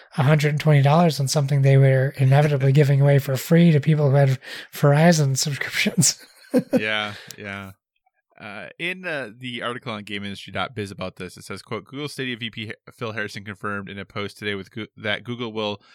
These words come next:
Speaker 2: not be investing further in exclusive content from its internal development teams beyond any near-term planned games. This is due to the significant investment involved in creating games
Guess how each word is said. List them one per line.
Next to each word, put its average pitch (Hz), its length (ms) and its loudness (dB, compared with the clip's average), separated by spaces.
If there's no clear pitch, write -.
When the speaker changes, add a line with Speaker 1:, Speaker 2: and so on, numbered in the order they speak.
Speaker 2:
not 180 140 -2
be 196 120 -10
investing 151 680 -10
further 147 420 -4
in 107 140 -6
exclusive 131 440 -12
content 113 420 -6
from 107 100 -10
its 101 100 -14
internal 135 400 -6
development 104 440 -6
teams 98 340 -8
beyond 98 500 -6
any 147 540 -12
near-term 117 540 -10
planned 95 260 -8
games. 151 480 -6
This 175 140 -4
is 165 140 -4
due 156 160 -6
to 143 80 -10
the 123 100 -4
significant 202 800 -8
investment 151 800 -6
involved 117 720 -4
in 110 120 -12
creating 104 480 -6
games 117 460 -6